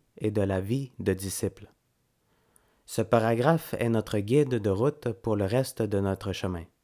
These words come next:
L'expression « loyauté croyante »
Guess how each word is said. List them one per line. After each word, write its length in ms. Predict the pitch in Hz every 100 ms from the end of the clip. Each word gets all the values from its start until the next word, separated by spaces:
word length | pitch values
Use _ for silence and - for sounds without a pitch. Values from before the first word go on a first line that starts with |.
| _ _ _ _ _ _
L'expression « 840 | 101 101 - 110 98 - 127 131 127
loyauté 640 | 110 107 110 120 117 - 117
croyante » 680 | - 101 110 147 139 -